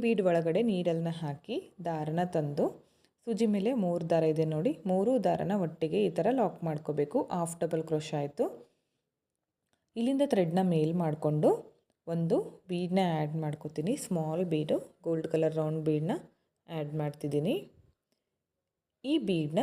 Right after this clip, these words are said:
ನೀಡಲ್ನಿಂದ ಥ್ರೆಡ್‌ಗೆ ಪಾಸ್ ಮಾಡಿ, ಸೂಜಿ ಮೇಲೆ ಒನ್ ಟೈಮ್ ಥ್ರೆಡ್‌ನ ಸುತ್ಕೊಳ್ಳಿ. ರಿಂಗ್ ಬೀಡ್ ಒಳಗಡೆ ನೀಡಲ್ನ ಹಾಕಿ ದಾರನ ತಂದು, ಮೂರು ದಾರನ ಒಟ್ಟಿಗೆ ಲಾಕ್ ಮಾಡ್ಕೋಬೇಕು. ಹಾಫ್ ಡಬಲ್ ಕ್ರೋಶೆ ಆಗುತ್ತೆ.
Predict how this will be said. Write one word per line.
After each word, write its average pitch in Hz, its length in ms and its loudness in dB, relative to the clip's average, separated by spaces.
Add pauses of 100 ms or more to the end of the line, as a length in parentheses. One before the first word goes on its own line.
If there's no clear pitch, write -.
ನೀಡಲ್ನಿಂದ 180 680 4
ಥ್ರೆಡ್‌ಗೆ 175 460 2
ಪಾಸ್ 151 400 -4
ಮಾಡಿ, 160 360 -2
ಸೂಜಿ 190 360 0
ಮೇಲೆ 175 280 0 (100)
ಒನ್ 165 200 -2
ಟೈಮ್ 180 240 0
ಥ್ರೆಡ್‌ನ 160 320 2
ಸುತ್ಕೊಳ್ಳಿ. 156 600 -2 (520)
ರಿಂಗ್ 262 240 0
ಬೀಡ್ 240 240 0
ಒಳಗಡೆ 165 460 2
ನೀಡಲ್ನ 165 460 0
ಹಾಕಿ 160 360 -4
ದಾರನ 160 460 -2
ತಂದು, 143 360 -2 (560)
ಮೂರು 208 320 0
ದಾರನ 175 420 -2
ಒಟ್ಟಿಗೆ 160 380 0
ಲಾಕ್ 214 320 0
ಮಾಡ್ಕೋಬೇಕು. 147 640 -2 (220)
ಹಾಫ್ 220 300 -10
ಡಬಲ್ 165 260 2
ಕ್ರೋಶೆ 156 300 -4
ಆಗುತ್ತೆ. 156 440 -6